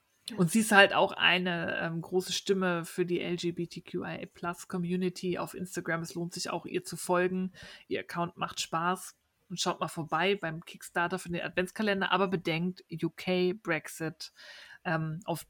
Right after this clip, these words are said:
Speaker 2: den Preis bitte noch kalkulieren, dass da wahrscheinlich ein für Umsatzsteuer raufkommt. Dass
Speaker 1: Ja,
Speaker 2: es kein
Speaker 1: und
Speaker 2: böses Erwachen gibt.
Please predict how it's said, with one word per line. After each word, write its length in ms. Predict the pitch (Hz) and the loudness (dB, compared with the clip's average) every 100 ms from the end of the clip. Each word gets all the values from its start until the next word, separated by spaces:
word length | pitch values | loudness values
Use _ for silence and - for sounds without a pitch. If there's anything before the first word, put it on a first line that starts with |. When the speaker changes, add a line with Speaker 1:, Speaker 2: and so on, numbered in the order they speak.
| _ 180 | _ 2
Speaker 2:
den 160 | 170 | 4
Preis 420 | - 170 175 185 | 0 4 4 4
bitte 240 | - 175 170 | -2 -4 -2
noch 180 | 165 - | -6 -6
kalkulieren, 640 | 160 160 180 170 165 165 | -8 0 0 2 0 -4
dass 180 | 165 - | -6 0
da 320 | 156 156 175 | 2 2 0
wahrscheinlich 500 | 165 - 160 160 - | -4 -4 -4 -8 -6
ein 140 | 160 | -6
für 80 | - | -6
Umsatzsteuer 880 | - 156 156 - - 139 139 180 - _ - | -8 -6 -2 -4 -4 -4 -4 -6 -12 _ -12
raufkommt. 500 | 113 - - 190 - _ _ _ _ _ _ _ _ _ _ | -12 -12 -18 -18 -20 _ _ _ _ _ _ _ _ _ _
Dass 100 | 165 | -2
Speaker 1:
Ja, 60 | 110 | -2
Speaker 2:
es 140 | - | -2
kein 260 | - 180 208 | 4 4 4
Speaker 1:
und 140 | 185 | 2
Speaker 2:
böses 320 | 196 220 214 - | 4 4 4 2
Erwachen 420 | 165 190 - 147 | 2 2 0 -6
gibt. 420 | 143 - - | -10 -12 -18